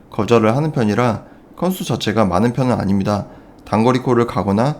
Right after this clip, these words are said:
장거리라고 해도 근처 묶여있는 콜을 갈 수밖에 없는 것 같습니다. 그러면 자연스럽게 한 콜당 가격은 낮습니다. 진짜 조사무사의 느낌이 너무 강한데요. 지금 받을 수 있는 돈에서 이십오 프로를 떼어놨다가 나중에 미션을 성공하면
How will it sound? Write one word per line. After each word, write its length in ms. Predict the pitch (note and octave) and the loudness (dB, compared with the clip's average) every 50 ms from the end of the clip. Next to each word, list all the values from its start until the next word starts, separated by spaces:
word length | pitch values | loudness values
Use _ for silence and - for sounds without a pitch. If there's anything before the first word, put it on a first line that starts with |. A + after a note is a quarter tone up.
| - - - - - | -12 -20 -20 -20 -18
장거리라고 580 | - - G#2+ G#2 A2+ C3+ C#3 C#3 C3+ B2 A#2 B2 | -6 -4 -2 2 4 4 4 6 4 4 4 2
해도 280 | C#3+ D3 D3 C#3 A2 F#2+ | 2 2 2 0 0 0
근처 300 | - A2 G#2+ - B2+ G#2 | -2 -4 0 0 0 0
묶여있는 460 | G2 G2+ G2 - C#3+ C#3+ C#3+ C#3 B2 | 0 -2 0 0 2 2 2 0 0
콜을 240 | - C3+ A#2 A#2+ A#2 | -2 -2 -2 -2 -2
갈 120 | - A2 | -2 -6
수밖에 360 | G2 - - A#2 A#2 - - | -6 -4 -4 -4 -2 -2 -4
없는 260 | - G2 G#2 B2+ C#3 | -2 0 0 2 2
것 60 | C3+ B2+ | 2 2
같습니다. 520 | G#2+ G2 - - G2+ F#2 F#2+ F#2 F#2 - - - - - - - - | 0 0 0 -2 -2 0 0 -2 -2 -4 -10 -18 -20 -20 -20 -12 -4
그러면 280 | - A2 A#2+ A#2+ A#2 A2 | 2 2 4 4 4 2
자연스럽게 640 | - - G2 A#2 C3+ C#3 C3+ G#2+ G2+ F#2+ - B2 A#2 | 2 0 0 0 2 0 -2 -4 -4 -2 -2 -2 -4
한 220 | G#2+ - F3 E3+ | -2 -4 -6 -6
콜당 280 | F3 F#3+ F3+ F3 E3+ D3 | -2 -2 0 0 0 0
가격은 360 | C#3+ A#2 F#2 G2+ A#2 C3 B2+ | 0 -2 -4 0 0 0 0
낮습니다. 600 | G#2 F#2 - - - A2 G2+ F#2+ F#2+ F#2+ F#2+ - - - - - - - - - | 0 -2 -4 -4 -2 0 0 2 0 -2 -2 -4 -8 -18 -20 -20 -20 -20 -20 -10
진짜 320 | - A#2 G#2 - B2 A#2 | -8 -6 0 2 2 2
조사무사의 640 | A2 - A2 G#2+ C#3 D3+ D3+ C#3+ C#3+ D3+ C3+ B2+ A2 | 2 0 -4 -2 -2 0 0 0 0 2 2 2 0
느낌이 300 | F#2+ - - G#2 G#2+ G#2 | -2 -4 -2 0 0 0
너무 240 | F#2+ F#2+ G#2+ B2 | 0 0 0 2
강한데요. 640 | B2 B2+ A#2+ A2 G2 F#2+ F#2+ F#2+ A2 A#2+ A2 G2 - - - - - - - - | 2 2 2 0 0 -2 -2 -2 -2 -2 -4 -6 -8 -14 -20 -20 -20 -20 -20 -16
지금 260 | - - A#2+ C#3 D#3+ D#3 | -8 -4 0 0 2 4
받을 220 | D3+ D3 C#3 D3 | 2 2 0 -2
수 140 | C#3+ - C#3+ | -4 -4 -4
있는 200 | C3+ C3+ C3 B2 | -2 -2 -2 -2
돈에서 400 | A#2+ A2 G2+ G2+ F#2+ A#2+ A2+ G2 | -2 -2 -4 -4 -2 -2 -2 -2
이십오 360 | F#2+ G2 G#2+ G2+ F#2 F#2+ - | -2 -2 -4 -4 -4 -6 -10
프로를 180 | - G#2+ G#2 G2+ | -6 -6 -6 -2
떼어놨다가 760 | B2+ C#3+ D#3 D3 A#2 F#2+ - F#2 F#2+ A#2+ C3 A#2 F#2 - - - - - - - - - - - | -2 0 0 0 -2 -2 -4 -4 -2 -2 -2 -2 -4 -8 -12 -18 -20 -20 -20 -20 -20 -20 -20 -6
나중에 380 | - F#2+ G2+ G#2 A#2+ C3+ C3+ A#2+ | -2 -2 -2 0 0 0 2 2
미션을 360 | G#2 F#2+ F#2+ - A#2 A2+ G#2+ | 0 0 0 0 0 0 0
성공하면 720 | G#2+ - D3+ D#3 D#3+ D#3 D3+ B2+ A2+ A#2+ C#3 D3 A#2+ F#2+ | -2 -2 -4 -2 0 0 0 0 0 0 0 0 -2 -2